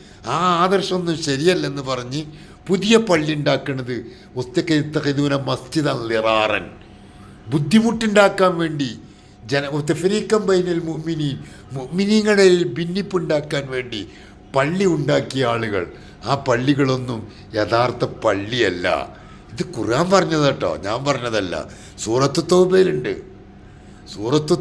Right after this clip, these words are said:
തൗബയിലുണ്ട് ഈ ആയത്ത്. അപ്പോ നമ്മൾ മനസ്സിലാക്കേണ്ടത് എന്താ വെച്ചാൽ, അടിസ്ഥാനപരമായി ഇസ്ലാമിൻ്റെ ആദർശം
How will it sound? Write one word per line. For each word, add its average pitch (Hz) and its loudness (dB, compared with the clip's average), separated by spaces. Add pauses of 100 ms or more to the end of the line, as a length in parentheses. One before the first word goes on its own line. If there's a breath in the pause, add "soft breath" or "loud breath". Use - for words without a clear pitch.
തൗബയിലുണ്ട് 127 2 (240)
ഈ 117 -4 (280)
ആയത്ത്. 95 -2 (960 loud breath)
അപ്പോ 175 4 (680 loud breath)
നമ്മൾ 185 0 (120)
മനസ്സിലാക്കേണ്ടത് 185 2
എന്താ 139 -2
വെച്ചാൽ, 139 -2 (460 loud breath)
അടിസ്ഥാനപരമായി 151 0 (420 loud breath)
ഇസ്ലാമിൻ്റെ 170 0 (200)
ആദർശം 110 -6